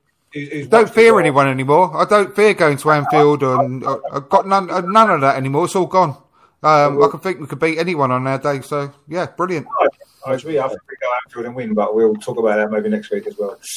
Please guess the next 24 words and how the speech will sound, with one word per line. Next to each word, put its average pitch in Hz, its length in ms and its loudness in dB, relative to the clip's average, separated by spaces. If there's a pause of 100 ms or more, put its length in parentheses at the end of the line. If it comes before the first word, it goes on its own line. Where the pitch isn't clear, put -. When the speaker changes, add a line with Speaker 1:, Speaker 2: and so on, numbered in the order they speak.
(300)
Speaker 1:
So - 220 2
I 180 60 6
say 180 140 4
thanks 185 240 4
everyone 160 240 4
for 147 100 4
watching. 147 400 2
If, 139 180 -6
if 156 180 -2
you 170 60 -2
like 170 220 4
what 151 220 0
I'm 139 80 -4
doing 143 220 8
on 135 100 0
the 131 100 -4
channel, 139 360 2
please 135 380 -2
subscribe. 127 680 -2
Please 135 240 -8
give - 180 -18
this 120 160 -20
video 120 380 -4
the 113 280 -4